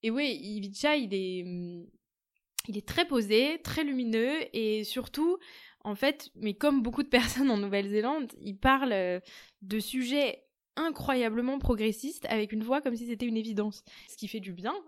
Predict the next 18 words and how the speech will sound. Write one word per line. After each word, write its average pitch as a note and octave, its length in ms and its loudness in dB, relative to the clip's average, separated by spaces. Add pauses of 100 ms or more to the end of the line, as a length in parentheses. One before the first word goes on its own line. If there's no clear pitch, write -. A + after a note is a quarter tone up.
<laughs> C#4 180 -2
ce A3+ 180 -2
qui - 120 -16
fait C#4+ 100 -2
du A#3+ 80 -2
bien D#4+ 120 2
parce F4+ 120 0
que B3 80 -4
c'est A3 120 -6
comme A#3+ 160 -2
ça D4 100 0
qu'on C4 120 -6
a G3+ 80 0
besoin A3 180 -2
d'en A3 100 -2
parler, A3+ 240 2
en F#3+ 80 -4
fait. F3+ 180 -4